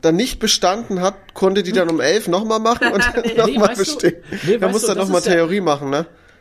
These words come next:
Speaker 3: Und das ist ja auch so eine Geschichte, ähm,
Speaker 1: <laughs>
Speaker 3: du musst ja, ähm, heutzutage ist es so, ich hab die Prüfung extra, also ich hab noch keine praktische Prüfung gemacht, also
Speaker 1: Ja.
Speaker 3: ich hab meinen Schein noch nicht, ne? Ich bin auch noch nicht genug gefahren dafür.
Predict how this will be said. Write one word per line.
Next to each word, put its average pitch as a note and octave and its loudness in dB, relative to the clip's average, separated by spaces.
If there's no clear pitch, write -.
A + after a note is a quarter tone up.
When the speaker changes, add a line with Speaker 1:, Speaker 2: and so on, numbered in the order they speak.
Speaker 3:
Und E3+ -6
das G#3 -4
ist C4+ -8
ja A#3 -2
auch C#4+ -10
so - -10
eine C4 -6
Geschichte, C4 -10
ähm, F#3+ -4
Speaker 1:
<laughs> - -6
Speaker 3:
du E3 -6
musst G#3 -6
ja, A#3+ -4
ähm, D#3 -8
heutzutage G3+ -4
ist F3 -4
es E3+ -12
so, G3+ 0
ich C#3+ -14
hab F3+ -8
die F3+ -10
Prüfung E3 -8
extra, F3 -6
also D3 -6
ich D3 -6
hab F3 -6
noch D#3 -8
keine D3+ -4
praktische C#3+ -12
Prüfung C3 -10
gemacht, B2+ -4
also B2+ -4
Speaker 1:
Ja. - -2
Speaker 3:
ich - -2
hab E3 -8
meinen B2+ -8
Schein D3 -6
noch B2+ -8
nicht, C3 -6
ne? C#3+ -14
Ich - -14
bin C3+ -8
auch B2+ -10
noch C3 -4
nicht C#3 -8
genug C#3+ -6
gefahren D3+ -6
dafür. A3 -4